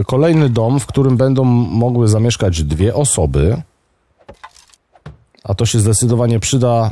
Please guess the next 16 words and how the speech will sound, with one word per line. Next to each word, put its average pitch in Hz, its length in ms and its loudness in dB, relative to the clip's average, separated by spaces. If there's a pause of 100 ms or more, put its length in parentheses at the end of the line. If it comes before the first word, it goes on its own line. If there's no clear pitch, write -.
no 123 120 0
choćby 139 320 0
do, 120 380 -2 (680)
mm, 101 520 0
projektów 123 480 -2
specjalnych, 71 560 -2
tak? 90 260 -2 (760)
Bo 85 120 -4
my 85 120 2
potrzebujemy 113 680 0 (680)
tych 98 160 -4
nieszczęsnych 147 640 0
punktów 147 520 -2
dynastii. 123 560 -2 (2500)
Jeżeli 78 400 0
chcemy 78 440 -2